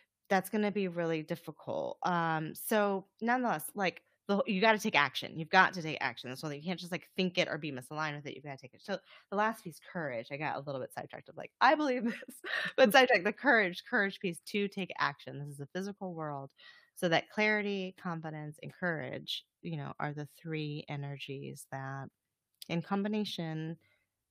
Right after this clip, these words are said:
Speaker 1: are a great recipe for advancing
Speaker 2: Yeah.
Speaker 1: and moving forward.
Speaker 2: Clarity, confidence, and courage. Yes. I need, like, a sign of, of those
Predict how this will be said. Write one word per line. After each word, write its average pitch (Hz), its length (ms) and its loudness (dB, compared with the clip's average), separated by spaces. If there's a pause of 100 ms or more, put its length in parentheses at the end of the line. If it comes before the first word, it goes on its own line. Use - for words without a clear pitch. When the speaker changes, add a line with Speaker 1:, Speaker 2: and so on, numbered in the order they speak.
(200)
Speaker 1:
are 147 280 0
a 165 80 -4
great 165 340 0
recipe 147 480 -6
for 139 440 -10
advancing 143 760 -4 (540)
Speaker 2:
Yeah. 208 360 -6
Speaker 1:
and 147 120 -2
moving 147 240 -4
forward. 139 460 -6 (280)
Speaker 2:
Clarity, 196 460 2
confidence, 180 640 -2
and 160 120 -4
courage. 165 680 -2
Yes. 180 480 -4
I - 40 -2
need, 180 220 6
like, 175 160 2
a 165 80 -4
sign 165 400 2
of, 151 140 -6 (180)
of 160 180 -6
those 156 240 -6